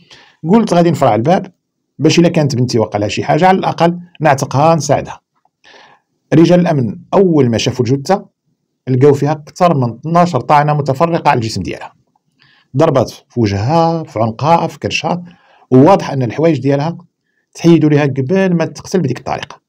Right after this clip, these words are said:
لأن ملي قلبوا الحوايج ما كانوش فيهم الآثار ديال الطعن الثاني، ما، ما مقطعينش، ما مشركينش. الملابس الداخلية كانت باينة أنها ما تلبساتش،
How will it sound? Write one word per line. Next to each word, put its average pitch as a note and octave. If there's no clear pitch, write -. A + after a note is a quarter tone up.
لأن B2
ملي C#3+
قلبوا C#3+
الحوايج E3+
ما B2+
كانوش B2+
فيهم C#3+
الآثار D3
ديال B2
الطعن A2
الثاني، D#3+
ما، E3
ما C#3+
مقطعينش، C#3+
ما G2+
مشركينش. B2+
الملابس F3
الداخلية E3
كانت C#3
باينة E3+
أنها D3
ما D3
تلبساتش، -